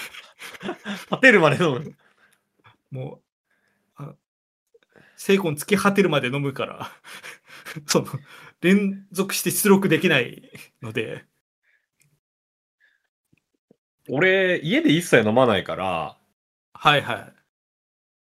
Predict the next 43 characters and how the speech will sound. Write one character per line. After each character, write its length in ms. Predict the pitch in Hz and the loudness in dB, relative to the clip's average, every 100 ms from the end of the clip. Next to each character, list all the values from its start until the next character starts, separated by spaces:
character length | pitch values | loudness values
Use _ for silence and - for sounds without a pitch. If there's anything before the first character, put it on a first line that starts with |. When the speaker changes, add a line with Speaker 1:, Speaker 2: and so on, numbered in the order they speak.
| - | -6
Speaker 1:
で、 280 | 135 107 _ _ | -4 -4 _ _
ま 140 | - 170 | -2 -2
あ、 20 | |
通 220 | 143 214 | 0 0
常 160 | 214 214 | 4 6
は、 120 | 208 | 4
ま 120 | 180 | 4
あ、 40 | 143 | -2
き-、 240 | - 110 | -6 -8
ま 140 | 113 | -6
あ、 20 | 110 | -2
大 140 | 104 | -4
体 140 | 98 | -4
金、 720 | 95 110 104 98 92 87 82 71 71 _ _ _ | -8 -6 -6 -8 -12 -12 -14 -18 -20 _ _ _
ま 440 | 95 98 92 92 92 | -12 -10 -8 -8 -10
あ、 120 | 76 _ | -14 _
土 140 | 110 | -10
と 80 | 107 | -10
か 100 | 92 | -12
日 260 | 87 107 - | -12 -12 -12
と 100 | 95 | -14
か。 340 | 92 87 76 _ _ _ _ | -12 -12 -14 _ _ _ _
だ 120 | 117 | -8
か 100 | 113 | -4
ら、 360 | 101 101 92 69 | -4 -2 -4 -6
ま 340 | 110 113 90 - | -4 -2 -2 -8
あ、 40 | _ _ _ _ _ _ _ _ - | _ _ _ _ _ _ _ _ -6
ま 120 | 113 | -4
あ、 40 | |
そ 120 | 107 | -4
の、 60 | 101 | -4
平 300 | 139 262 311 | 0 2 2
均 280 | - 269 269 | -2 -4 -4
し 80 | - | 2
て 260 | 226 214 | 4 4
週 300 | - - 302 | 0 0 2
の 100 | 220 | 2
半 340 | - 185 233 220 | 2 4 4 4
分 200 | 240 220 | 0 2
く 120 | 226 | 4
ら 100 | 165 | 4
い 80 | 95 | 2
は 340 | 107 87 73 | 0 -2 -8